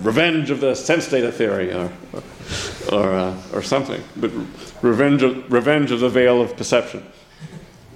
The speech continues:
Um, you know, I don't find that view plausible here, but it's, uh, it's available. I do think the very natural view is that one is, in fact, perceiving the objects, and I would say not perceiving the screen. It's an interesting question here,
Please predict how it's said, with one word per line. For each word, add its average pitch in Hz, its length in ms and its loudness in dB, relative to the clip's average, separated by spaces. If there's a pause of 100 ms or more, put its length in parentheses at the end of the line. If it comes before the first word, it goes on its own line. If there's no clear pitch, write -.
(160)
Um, 107 520 2
you 147 80 0
know, 90 140 -2 (160)
I 131 60 6
don't 131 160 2
find 104 200 0
that 104 120 2
view 104 260 0 (400)
plausible 107 400 2
here, 220 200 6
but 196 120 4
it's, 185 260 2
uh, 113 420 4
it's 113 160 -2
available. 113 380 2
I 120 60 2
do 156 80 4
think 139 160 2
the 107 80 -2
very 120 220 4
natural 127 340 0
view 92 240 -2 (480)
is 92 200 -2
that 101 80 2
one 101 200 2
is, 98 140 4
in 95 100 4
fact, - 640 -2
perceiving 101 380 0
the 98 100 4
objects, 98 480 0
and 92 120 -2
I 107 60 4
would 104 140 0
say 90 280 0 (520)
not 117 280 2
perceiving 85 460 -4 (1400)
the 82 100 0
screen. 113 500 2
It's 101 120 -8
an - 60 -2
interesting 247 400 2
question 160 500 2
here, 143 360 2